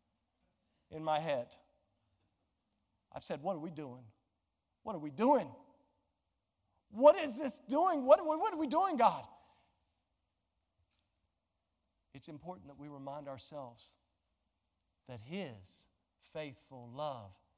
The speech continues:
endures forever. Oh, listen, when your loved one needs cheering up,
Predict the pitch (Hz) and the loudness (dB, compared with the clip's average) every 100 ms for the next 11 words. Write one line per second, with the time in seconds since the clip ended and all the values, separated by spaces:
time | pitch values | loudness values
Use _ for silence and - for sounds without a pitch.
0 | _ _ - 131 127 120 147 151 156 147 | _ _ -18 -16 -16 -14 -12 -10 -12 -14
1 | 143 - - _ _ _ _ - 107 131 | -18 -20 -20 _ _ _ _ -18 -12 -6
2 | 151 123 104 92 _ _ _ _ _ _ | -6 -6 -12 -18 _ _ _ _ _ _
3 | - 156 170 185 185 - 160 113 - - | -6 -2 0 0 2 -2 -4 -10 -14 -20
4 | - - 170 180 170 185 202 202 208 202 | -20 -6 -2 0 6 8 8 4 -2 -2
5 | 208 180 - - 226 214 214 240 - | -4 -6 -10 -8 -6 0 6 6 6